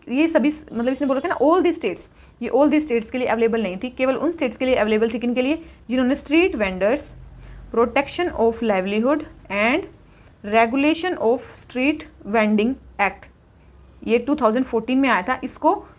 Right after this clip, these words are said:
इसके तहत रूल बना रखे थे, केवल उन स्टेट्स में ये स्कीम लागू थी, ठीक है। और वहाँ पे जिन्होंने लागू कर रखा था, वहाँ चाहे अर्बन एरिया हो, चाहे प्री अर्बन एरिया हो, चाहे रूरल एरिया हो, तीनों में ये वो थी, ठीक है। और ये जो स्कीम थी, एक और चीज़ याद रखना, ये कोलेटरल फ्री थी। क्या थी?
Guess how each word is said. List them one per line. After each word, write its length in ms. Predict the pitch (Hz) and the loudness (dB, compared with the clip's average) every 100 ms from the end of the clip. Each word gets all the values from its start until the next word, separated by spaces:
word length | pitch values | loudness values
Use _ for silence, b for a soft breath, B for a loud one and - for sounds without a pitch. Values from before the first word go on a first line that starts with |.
| _ | _
इसके 440 | 254 - 381 359 - | -12 -2 2 2 0
तहत 320 | 240 233 240 | 0 0 0
रूल 160 | 285 | 0
बना 200 | 320 226 | 2 2
रखे 180 | 190 196 | 0 -2
थे, 80 | 254 | -2
केवल 200 | 269 277 | 0 0
उन 360 | - 320 381 - - | 2 0 0 -4 -14
स्टेट्स 420 | - 254 220 220 | -6 2 4 4
में 180 | 240 247 | -4 -4
ये 200 | 196 233 | -4 -4
स्कीम 300 | 240 - 226 | -4 -4 -4
लागू 240 | 214 180 185 | -2 -4 -8
थी, 260 | - 180 B B - | -10 -12 B B -4
ठीक 100 | 277 | 0
है। 140 | 277 B B | 0 B B
और 220 | 233 247 | 2 4
वहाँ 300 | 247 233 254 | 2 2 0
पे 80 | 294 | 2
जिन्होंने 240 | 294 330 302 | 0 2 4
लागू 180 | 262 | 4
कर 120 | 285 294 | 2 0
रखा 140 | 302 | 0
था, 80 | 311 | -2
वहाँ 160 | 269 | -2
चाहे 140 | 269 277 | -2 0
अर्बन 260 | 302 220 | 0 0
एरिया 220 | 247 262 285 | 0 0 0
हो, 180 | 302 B - | -2 B -6
चाहे 140 | - 285 | 0 0
प्री 280 | - 214 | 0 0
अर्बन 260 | 220 226 262 | 2 2 2
एरिया 220 | 277 285 | 0 2
हो, 200 | 294 311 - 262 | 0 -2 -6 -4
चाहे 180 | 262 | -2
रूरल 260 | 240 226 196 | 0 2 0
एरिया 220 | 185 175 | 0 -2
हो, 100 | 196 | -4
तीनों 260 | 202 277 254 | 0 2 2
में 120 | 226 | 0
ये 220 | 240 453 B B B 233 | -2 -6 B B B 0
वो 140 | 220 | 0
थी, 120 | 214 | 2
ठीक 120 | 214 330 | 0 0
है। 80 | |
और 220 | - 240 262 | 2 2 2
ये 140 | 254 | 0
जो 120 | 226 | -2
स्कीम 260 | - 247 247 | -2 0 0
थी, 180 | 262 - | -2 -6
एक 180 | 220 240 | -4 -2
और 100 | 254 | -2
चीज़ 140 | 233 | 0
याद 140 | 240 220 | 0 0
रखना, 160 | 254 | -2
ये 60 | 269 | -2
कोलेटरल 380 | 247 233 226 220 | 0 0 0 -4
फ्री 260 | - 214 | -4 -4
थी। 180 | 202 180 - _ _ _ _ _ _ _ - | -4 -12 -20 _ _ _ _ _ _ _ -2
क्या 120 | 226 | -2
थी? 260 | 262 403 | 0 -6